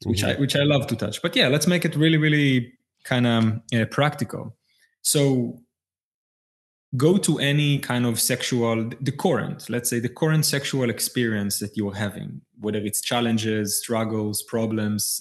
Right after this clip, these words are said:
Speaker 1: uh, questions, whatever that might be. Um, usually people come to me when they, men often have premature ejaculation, erectile dysfunction, uh, performance anxiety,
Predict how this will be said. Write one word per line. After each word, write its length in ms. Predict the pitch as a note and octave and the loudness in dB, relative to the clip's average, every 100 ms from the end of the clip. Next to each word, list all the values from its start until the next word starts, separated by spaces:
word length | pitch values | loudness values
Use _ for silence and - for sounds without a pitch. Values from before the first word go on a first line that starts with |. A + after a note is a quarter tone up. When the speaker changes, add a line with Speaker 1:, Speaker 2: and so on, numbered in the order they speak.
| A2 | -6
Speaker 1:
uh, 200 | G#2 G2+ | -6 -4
questions, 1000 | - G#2+ - - A2 G#2 G#2 - - - _ _ _ _ _ _ _ _ | -2 -4 -2 -4 -2 0 -2 -4 -6 -12 _ _ _ _ _ _ _ _
whatever 280 | A#2+ C#3+ C#3+ | 0 2 2
that 180 | A#2 G#2+ | 2 2
might 180 | G#2+ G2+ | 0 0
be. 260 | G#2+ - _ _ _ _ _ - | -2 -2 _ _ _ _ _ -6
Um, 180 | G#2+ G2+ | -4 0
usually 300 | A#2+ A#2+ A2+ | 2 2 0
people 240 | A2+ G#2+ | 0 -2
come 220 | G#2 A2 G#2+ | -2 -2 -2
to 120 | G#2+ | 0
me 200 | G#2 G#2 | 0 0
when 300 | G#2 G#2 G#2 | 0 -2 -2
they, 300 | G#2 G#2 G2+ - - | -2 -2 -6 -8 -4
men 640 | A2 A2 A2+ A2 A2+ - - A2 | 0 2 4 2 0 -4 -8 -6
often 320 | A2 - G#2 | -4 -4 -2
have 220 | G#2+ G#2 | -2 -2
premature 380 | A2+ A2 A#2 A#2 | -2 0 0 0
ejaculation, 720 | A#2 A2+ A2+ A2 A2 A2+ G#2+ | 0 -2 0 0 -2 -2 0
erectile 400 | G#2+ A2+ A2 A2+ | 0 -2 -2 -4
dysfunction, 920 | A2 - A2 A2 - A2 G#2+ G#2+ G#2+ G#2+ | -4 -4 -4 -4 -4 -2 0 0 -2 -4
uh, 40 | |
performance 520 | G#2 A2+ A#2 A#2 A2 | -4 -4 0 2 2
anxiety, 760 | A2+ G#2 A2+ G#2 G#2 A2 G#2+ | 0 0 0 0 -2 -2 -2